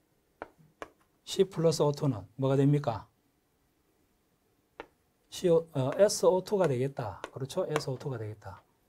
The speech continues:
황 일 킬로그램. 자, 일 킬로그램을 태웠을 때, 자, 처음에 이론 산소량, 이론 산소량은 이것을 우리가 X다. 맞죠? X다. 그러면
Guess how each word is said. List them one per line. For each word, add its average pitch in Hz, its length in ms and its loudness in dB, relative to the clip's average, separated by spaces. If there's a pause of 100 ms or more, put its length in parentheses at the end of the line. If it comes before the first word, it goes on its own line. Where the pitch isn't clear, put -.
(600)
황 190 280 6
일 208 240 2
킬로그램. 160 500 0 (160)
자, 139 140 -8
일 202 280 2
킬로그램을 156 680 4
태웠을 143 460 2
때, 120 240 -4 (920)
자, 120 280 -2
처음에 151 400 6
이론 185 400 6
산소량, 165 600 2 (160)
이론 170 300 0
산소량은 147 560 0
이것을 151 280 -2
우리가 131 360 -2
X다. 123 600 -4 (880)
맞죠? 151 440 -2 (200)
X다. 123 520 -8 (920)
그러면 151 500 4